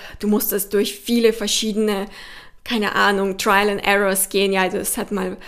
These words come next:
geklappt, dann mal nicht, dann gab's da Schwierigkeiten, dann gab's das und das und das. Und das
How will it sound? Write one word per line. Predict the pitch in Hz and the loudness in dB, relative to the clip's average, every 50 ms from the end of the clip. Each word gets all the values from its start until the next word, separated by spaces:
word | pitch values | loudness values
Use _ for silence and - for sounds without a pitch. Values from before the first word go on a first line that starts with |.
| - - - | -16 -14 -12
geklappt, | - - - - - - - - - - - | -12 -12 -6 0 4 4 4 4 2 2 2
dann | 202 196 190 | 2 2 2
mal | 196 190 190 190 | 2 0 0 2
nicht, | 190 208 240 254 240 233 240 - | 4 6 6 6 6 4 0 -2
dann | 202 185 196 196 190 | -4 -4 -4 -4 -4
gab's | 196 196 196 - - | -4 -4 -4 -4 -4
da | - 202 | -4 -2
Schwierigkeiten, | - - 220 247 262 254 240 233 240 - 247 226 214 208 214 220 | -2 -2 2 4 4 4 4 2 0 -2 -2 0 0 0 0 -2
dann | 196 196 | -4 -4
gab's | 185 175 - - - | -4 -6 -8 -8 -8
das | - 175 185 - | -8 -6 -6 -6
und | - - | -8 -8
das | 185 185 - | -8 -8 -8
und | 196 208 | -8 -6
das. | 233 233 240 | -6 -6 -6
Und | - - 202 190 190 | -4 -4 -4 0 0
das | 247 269 277 294 339 - - - | 2 2 2 2 2 0 0 -2